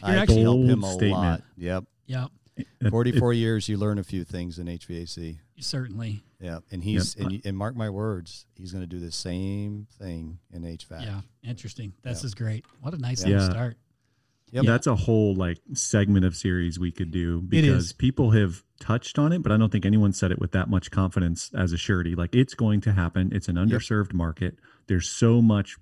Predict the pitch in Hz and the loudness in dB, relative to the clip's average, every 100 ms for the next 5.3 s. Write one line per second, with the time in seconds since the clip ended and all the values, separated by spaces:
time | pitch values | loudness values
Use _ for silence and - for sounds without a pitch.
0 | _ - - 107 101 101 82 _ - 101 | _ 0 2 2 0 -2 -2 _ -2 0
1 | 87 82 117 104 - 101 - 98 95 92 | 0 -2 -2 -4 -2 -2 0 0 0 0
2 | 92 87 101 92 92 - 101 92 85 85 | 0 -2 -2 -2 -2 -4 -4 -4 -4 -6
3 | 85 82 - _ - 90 87 - - 87 | -8 -10 -14 _ -12 -10 -10 -8 -2 -2
4 | 82 95 - - 101 101 95 90 87 87 | 2 0 0 0 2 2 0 0 0 -2
5 | 98 - 85 | -4 -6 -6